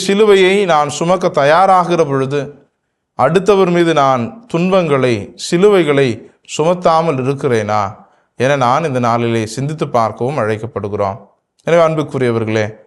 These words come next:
தவ காலங்களில் இருக்கிற நாம் பல வகையில், பல நேரங்களில் பல மனிதர்களுக்கு நாம் சுமையாக இருந்துவிடக்கூடாது என எண்ணுகிறோம்.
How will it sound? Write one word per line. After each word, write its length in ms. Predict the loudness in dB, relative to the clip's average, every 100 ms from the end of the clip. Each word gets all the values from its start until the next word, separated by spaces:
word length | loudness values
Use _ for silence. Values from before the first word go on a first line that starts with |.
| _ _ _ -2
தவ 220 | 0 2
காலங்களில் 720 | 2 2 2 0 0 -2 -4
இருக்கிற 460 | -2 0 0 -2 -2
நாம் 460 | 0 -2 -4 -14 _ _ _ _ _ _
பல 260 | 0 2 4
வகையில், 640 | 2 2 2 0 -4 -2
பல 260 | 0 2
நேரங்களில் 840 | 2 4 2 0 0 0 -2 -8 -18 _ _
பல 260 | 0 2 4
மனிதர்களுக்கு 720 | 2 4 4 4 2 2 2
நாம் 600 | 2 2 0 -4 -12 -20 _
சுமையாக 640 | -8 -2 2 4 4 4 2
இருந்துவிடக்கூடாது 840 | 2 4 4 4 2 2 4 4
என 180 | 2 2
எண்ணுகிறோம். 720 | 2 0 2 2 2 0 -6